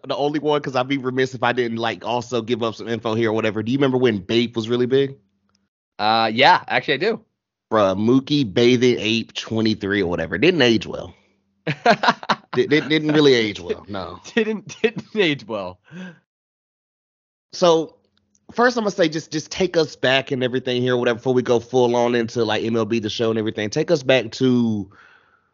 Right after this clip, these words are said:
Speaker 1: I mean, shoot, they could all be the same thing, whatever. So which one came first? Was it the thing of Twitch figuring out, like, "Yo, I'ma do this Twitch thing," and then that turned into content, or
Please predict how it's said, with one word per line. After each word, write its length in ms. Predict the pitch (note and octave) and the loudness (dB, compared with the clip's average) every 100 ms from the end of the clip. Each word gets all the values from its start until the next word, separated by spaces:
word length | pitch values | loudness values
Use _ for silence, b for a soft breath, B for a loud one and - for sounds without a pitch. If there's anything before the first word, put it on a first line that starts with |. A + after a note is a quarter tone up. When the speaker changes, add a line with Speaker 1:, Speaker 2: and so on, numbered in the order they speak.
| b _ _ - | b _ _ -2
Speaker 1:
I 40 | |
mean, 120 | G#3 A#3+ | 0 2
shoot, 160 | - | 2
they 80 | G#3 | 0
could 140 | - | 2
all 140 | G#3+ G#3 | 4 4
be 120 | G3 | 0
the 100 | F#3 | -4
same 220 | E3+ F3+ | -2 -2
thing, 140 | D#3+ E3 | -2 0
whatever. 300 | B2+ A#2 A#2 | 2 0 -4
So 340 | - B2+ A#2 B B | 0 0 0 B B
which 260 | D3 B3 - | -4 -4 2
one 200 | A3+ F#3+ | 2 2
came 360 | - C3 B2 | 0 -2 -2
first? 440 | - - E2 F2 - | -4 -8 -8 -8 0
Was 160 | C#3 | 0
it 80 | C#3 | 2
the 60 | B2 | -2
thing 340 | D#3+ D#3 D3 | 2 2 4
of 540 | C3+ B2 A#2 A2 F#2+ _ b b _ _ | 2 4 4 0 -4 _ b b _ _
Twitch 840 | - - F#3+ G3+ F#3+ - - - _ _ _ _ | -8 2 6 6 4 -4 -10 -10 _ _ _ _
figuring 460 | F3 D#3+ D#3 D3+ | 2 4 2 4
out, 260 | D3+ D3 A#2 | 4 4 2
like, 160 | B2 A#2+ | -4 -2
"Yo, 120 | B2+ | -2
I'ma 180 | B2 A#2+ | -2 -2
do 160 | D3 | 0
this 140 | D3+ C#3+ | 0 -2
Twitch 300 | - C3+ - | -4 -6 -4
thing," 460 | C#3+ C#3+ C#3 C#3 B2+ | -2 0 0 -2 -4
and 120 | A2+ | -2
then 80 | B2 | 0
that 260 | B2 B2 - | 0 -2 -4
turned 220 | C#3 B2+ | -2 -2
into 200 | A#2 A#2 | -4 -6
content, 640 | B2+ D3 D3+ - D#3+ D#3+ A2 | 0 2 2 0 -2 0 0
or 280 | A2+ G#2+ | 0 -2